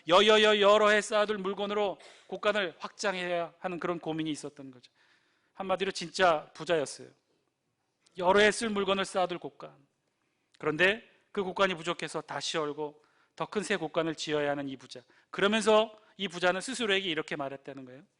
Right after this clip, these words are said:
뭐라고 말했느냐? "내가 내 영혼에게 이르되, 영혼아, 여러 해 쓸 물건을 많이 쌓아두었으니 평안히 쉬고 먹고 마시고 즐거워하자." 평안히 쉬고 먹고 마시고 즐거워하자.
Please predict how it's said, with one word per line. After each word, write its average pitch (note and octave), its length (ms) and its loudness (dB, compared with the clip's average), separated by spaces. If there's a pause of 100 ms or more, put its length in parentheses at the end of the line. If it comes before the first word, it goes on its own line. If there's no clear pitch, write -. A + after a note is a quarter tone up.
(480)
뭐라고 D#3+ 280 4
말했느냐? D3 540 0 (180)
"내가 E3+ 240 2
내 E3 260 4
영혼에게 D3 440 2
이르되, A#2+ 640 -12
영혼아, A#2 440 -12 (320)
여러 D#3 240 0
해 D3+ 60 2
쓸 D3+ 240 -8
물건을 C#3+ 400 -6
많이 A#2+ 240 -10
쌓아두었으니 A#2+ 760 -18 (320)
평안히 C3 500 -12
쉬고 E3 460 -14 (240)
먹고 B2 320 -12
마시고 C#3 540 -16 (100)
즐거워하자." - 600 -20 (840)
평안히 C4+ 380 4
쉬고 C4 260 2
먹고 A#3 260 4
마시고 A#3+ 320 4
즐거워하자. G#3 600 -2